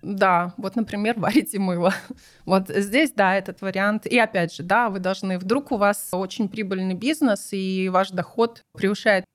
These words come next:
два миллиона четыреста тысяч в год, поэтому, а вы сначала можете применять налог на профессиональный доход, а потом тогда при превышении этого порога перейти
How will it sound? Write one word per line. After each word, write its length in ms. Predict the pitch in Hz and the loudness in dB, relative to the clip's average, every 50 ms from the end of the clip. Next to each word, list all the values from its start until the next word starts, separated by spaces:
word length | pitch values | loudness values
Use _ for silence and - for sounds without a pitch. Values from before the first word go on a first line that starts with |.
| - | -2
два 240 | - 190 220 220 202 | 0 4 4 4 4
миллиона 380 | 208 196 175 190 190 185 180 - | 2 -2 -4 -2 -2 -2 -4 -6
четыреста 560 | - - - - 185 175 175 - - - 175 | -8 -10 -2 0 0 0 0 -6 -10 -14 -10
тысяч 380 | - 196 185 - - - - - | -6 -6 -6 -6 -10 -16 -10 -10
в 60 | 190 | -6
год, 340 | 185 226 269 349 - - - | 0 2 2 2 2 0 -6
поэтому, 560 | - 190 190 226 233 - - 226 214 208 214 - _ - | -4 -2 -2 -2 -4 -4 -2 0 0 0 -2 -4 _ 0
а 100 | - 220 | 0 2
вы 100 | 240 392 | 4 2
сначала 440 | - - 427 392 - - 349 320 311 | 0 0 -4 -4 0 2 4 6 6
можете 460 | 269 262 254 240 - - - 240 226 - _ | 6 6 6 2 0 -4 -4 -2 -2 -2 _
применять 520 | - 226 220 226 220 214 196 185 185 190 | 0 2 4 4 4 4 4 2 2 0
налог 280 | 208 190 190 185 190 - | -2 0 0 -2 -4 -4
на 80 | 202 185 | -8 -6
профессиональный 720 | 190 175 180 - - 190 180 185 180 175 185 180 175 175 | -6 -10 -10 -6 -2 -2 0 0 0 0 0 0 -2 0
доход, 560 | 180 - - - - - 339 392 392 - 254 | -2 -2 -4 -6 -2 2 2 2 2 4 2
а 180 | 214 202 196 | 4 4 2
потом 460 | 196 - 202 - - 294 370 381 349 330 | 0 -2 -4 2 2 2 2 2 -2 0
тогда 460 | - 214 190 185 185 214 208 208 196 | -2 -2 -2 0 2 4 4 4 4
при 140 | 202 - 226 | 2 -2 -8
превышении 680 | - - 220 208 220 220 - - 220 190 185 175 165 160 | -4 -4 -4 -2 -2 -4 -4 -4 -4 -2 -2 -2 -2 -2
этого 220 | 160 - 175 170 | -4 -6 -8 -6
порога 380 | 175 - 170 190 233 294 277 285 | -2 -2 0 0 0 0 -2 -4
перейти 520 | - - 196 170 165 - - 262 285 | -4 -6 -6 -6 -6 -8 -4 -4 -4